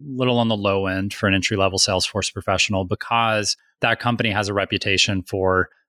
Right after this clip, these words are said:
growth, for opportunity, for getting promoted quickly,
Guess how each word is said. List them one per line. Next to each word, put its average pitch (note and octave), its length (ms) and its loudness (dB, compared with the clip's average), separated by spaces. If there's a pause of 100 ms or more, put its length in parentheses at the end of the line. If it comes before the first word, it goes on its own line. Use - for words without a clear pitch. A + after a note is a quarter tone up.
growth, A2+ 520 2
for F#2+ 560 0
opportunity, G#2+ 800 0
for - 160 -4
getting F#2+ 520 0
promoted G#2 520 0
quickly, G#2 640 0